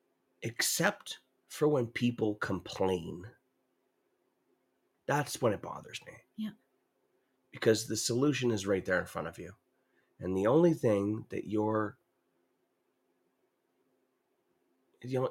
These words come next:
Speaker 1: like, you're just losing time. That's it.
Speaker 2: Yeah.
Speaker 1: I'm not gonna
Speaker 2: Well,
Speaker 1: sit
Speaker 2: we
Speaker 1: here and
Speaker 2: ev-,
Speaker 1: try and
Speaker 2: we
Speaker 1: convince
Speaker 2: eventually
Speaker 1: people.
Speaker 2: came around, <laughs>
Speaker 1: I'm just
Speaker 2: realizing
Speaker 1: tr-
Speaker 2: we needed help.
Speaker 1: Yeah.
Speaker 2: Yeah.
Speaker 1: I'm not trying to convince people. I'm trying to make it as easy as possible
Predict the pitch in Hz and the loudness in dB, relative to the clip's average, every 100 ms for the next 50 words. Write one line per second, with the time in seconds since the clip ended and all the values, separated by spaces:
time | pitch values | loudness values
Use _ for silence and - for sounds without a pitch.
0 | - 123 135 131 156 - 160 127 104 - | -2 -4 -2 -4 -4 6 6 6 2 0
1 | 123 175 117 - _ _ _ _ _ _ | -2 -2 -4 -10 _ _ _ _ _ _
2 | _ _ _ _ _ _ _ _ 147 139 | _ _ _ _ _ _ _ _ -8 -4
3 | 156 175 - - _ _ - 170 - _ | 2 2 0 -14 _ _ -12 -12 -12 _
4 | _ _ _ _ _ _ - 208 175 - | _ _ _ _ _ _ 0 2 2 4
5 | - 208 247 214 - 185 202 233 233 208 | 8 8 8 6 2 2 4 6 6 4
6 | 214 190 175 165 156 151 202 208 - _ | 0 0 0 0 2 2 0 -4 -10 _
7 | - - - _ _ - - 185 165 170 | -6 -2 -2 _ _ -20 0 4 6 4
8 | 175 160 160 160 147 156 160 147 147 147 | 2 0 0 0 0 -2 -2 -4 -4 -4
9 | 135 - _ - - - 123 101 160 - | -4 -6 _ -20 -18 -2 -2 0 -6 -8
10 | _ - 131 226 190 175 - 101 107 135 | _ 0 2 4 8 6 6 2 4 2
11 | - 92 82 101 123 165 160 135 110 101 | 2 -2 0 0 2 6 8 8 4 2
12 | - 110 98 98 90 - 92 92 - - | 0 0 2 0 -2 0 2 2 0 -6
13 | 80 82 | -6 -6